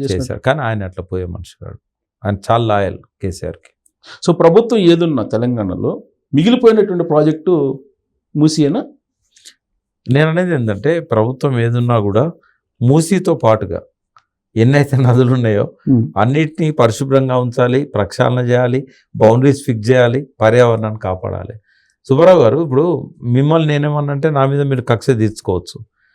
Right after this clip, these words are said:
Speaker 2: కానీ చాలాసార్లు ఏం చేస్తామంటే వదిలేస్తాం.
Speaker 1: Hmm.
Speaker 2: మనం క్షమించవచ్చు, కానీ పంచభూతాలు క్షమించవు.
Speaker 1: అవును.
Speaker 2: మట్టిని విషతుల్యం చేస్తే అది క్యాన్సర్ ఇస్తున్నది.
Speaker 1: Hmm. ప్రకృతి
Speaker 2: నీళ్లను విషతుల్యం చేస్తే అది మన లివర్ను పాడు చేస్తుంది.
Speaker 1: Hmm.
Speaker 2: గాలిని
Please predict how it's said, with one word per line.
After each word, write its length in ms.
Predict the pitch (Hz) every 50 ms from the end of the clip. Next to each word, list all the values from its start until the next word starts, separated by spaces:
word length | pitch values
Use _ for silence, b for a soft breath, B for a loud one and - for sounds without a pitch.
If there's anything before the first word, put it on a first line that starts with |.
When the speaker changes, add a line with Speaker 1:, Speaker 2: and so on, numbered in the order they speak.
| _ _ -
Speaker 2:
కానీ 140 | 165 170 156
చాలాసార్లు 440 | 151 151 170 170 160 - 175 165 143 143
ఏం 80 | 143 143 143
చేస్తామంటే 460 | 139 135 - 147 139 131 123 127 170 180 165
వదిలేస్తాం. 480 | 127 120 127 127 117 92 - - - 87 - _ _ _ -
Speaker 1:
Hmm. 140 | 139 131 131 120 - _ _ _ _ _ _ _ _ _ _ _ _ - 101
Speaker 2:
మనం 160 | 123 156 180 180
క్షమించవచ్చు, 600 | 175 175 165 170 180 170 170 156 117 - - - - - - _ _ _ _ _ _ _ _ _ -
కానీ 180 | - 143 160 156 160 131
పంచభూతాలు 720 | 127 135 135 - 180 156 156 156 135 139 131 131 135 127 -
క్షమించవు. 600 | - 107 98 95 98 95 98 - 92 87 87 95 95 - - - _ _ _ _ _ _ _ _ _ _ _ _ _ _ _ _ _ _ _ _ _ _ - -
Speaker 1:
అవును. 160 | - 110 110 120
Speaker 2:
మట్టిని 280 | 131 127 - 165 165 156 139
విషతుల్యం 500 | 120 - 156 147 156 151 147 151 143 135 143
చేస్తే 200 | 143 - - 160 156
అది 100 | 135 135 -
క్యాన్సర్ 340 | 117 110 110 - 123 104 98
ఇస్తున్నది. 440 | - - 170 160 147 120 - 82 -
Speaker 1:
Hmm. 240 | - _ _ _ -
ప్రకృతి 440 | - 131 131 - 208 214 - - 123 127
Speaker 2:
నీళ్లను 340 | 147 165 180 185 190 185 175 160
విషతుల్యం 500 | 139 165 170 165 170 165 160 160 160 156 151
చేస్తే 200 | 156 147 147 180 175
అది 80 | 156 143 143
మన 80 | 135 123 117
లివర్ను 280 | 123 127 127 123 120 107 110
పాడు 160 | 107 104 101 101
చేస్తుంది. 420 | 98 92 92 - - 90 90 92 90 - b b b 165
Speaker 1:
Hmm. 140 | 147 139 127 139
Speaker 2:
గాలిని 320 | 139 156 170 175 180 180